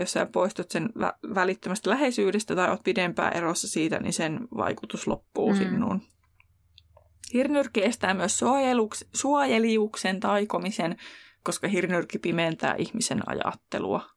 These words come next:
Speaker 1: ajatuksia siis. Toisaalta ne, joilla on mieltymistä pimeyden taikoihin ja heillä on muutenkin pahansuopia ajatuksia, niin saattavat vain saada vahvistusta hirnyrkin vaikutuksesta.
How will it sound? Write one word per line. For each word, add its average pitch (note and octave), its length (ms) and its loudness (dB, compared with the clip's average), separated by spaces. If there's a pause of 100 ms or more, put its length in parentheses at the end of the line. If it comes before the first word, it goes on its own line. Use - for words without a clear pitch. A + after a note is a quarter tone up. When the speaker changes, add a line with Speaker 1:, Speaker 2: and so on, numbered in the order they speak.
Speaker 1:
ajatuksia - 680 -2
siis. - 360 -8 (800)
Toisaalta B3+ 460 2
ne, B3 140 4
joilla A3 300 2
on G3 80 2
mieltymistä A3 500 2
pimeyden A#3 460 2
taikoihin G3+ 540 2
ja F#3 80 2
heillä F#3 340 4
on - 60 0
muutenkin F3 420 0
pahansuopia F#3 720 0
ajatuksia, A3 560 0
niin F3 80 -4
saattavat - 520 -2
vain E3 180 -2
saada E3 320 -2
vahvistusta - 640 -4
hirnyrkin E3+ 600 -2
vaikutuksesta. F#3 800 -2